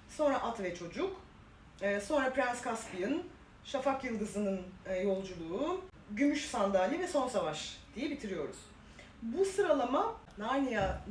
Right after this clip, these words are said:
diyarında geçen olayların kronolojik sıralamasına göre dizilmiş durumda. Yani Büyücünün Yeğeninden başlarsak eğer, e, Narnia evreninde ilk olan olayları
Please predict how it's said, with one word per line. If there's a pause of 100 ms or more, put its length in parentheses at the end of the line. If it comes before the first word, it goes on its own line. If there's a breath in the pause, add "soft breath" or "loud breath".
diyarında (320)
geçen
olayların
kronolojik
sıralamasına
göre (180)
dizilmiş
durumda. (380)
Yani
Büyücünün
Yeğeninden
başlarsak
eğer, (460 loud breath)
e,
Narnia
evreninde (140)
ilk
olan
olayları